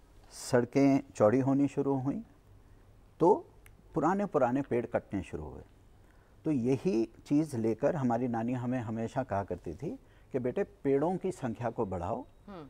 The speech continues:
Speaker 1: टेम्परेचर कंट्रोलर जो पूरी दुनिया का है, जो थर्मोस्टेट है,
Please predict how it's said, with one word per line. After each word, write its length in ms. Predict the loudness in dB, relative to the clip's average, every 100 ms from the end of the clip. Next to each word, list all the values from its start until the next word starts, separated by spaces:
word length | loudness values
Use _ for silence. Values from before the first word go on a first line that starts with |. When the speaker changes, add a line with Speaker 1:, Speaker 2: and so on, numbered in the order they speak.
| -20 -4 0
Speaker 1:
टेम्परेचर 640 | 0 0 -2 0 0 -2
कंट्रोलर 680 | -2 -2 2 2 2 0 -2
जो 160 | -2
पूरी 300 | -4 -4 -2
दुनिया 400 | -2 0 0 0
का 140 | -2 -4
है, 220 | -6 -14 -18 -6
जो 140 | -6
थर्मोस्टेट 920 | -6 -6 -4 0 -2 -2 -4 -4 -6
है, 120 | -14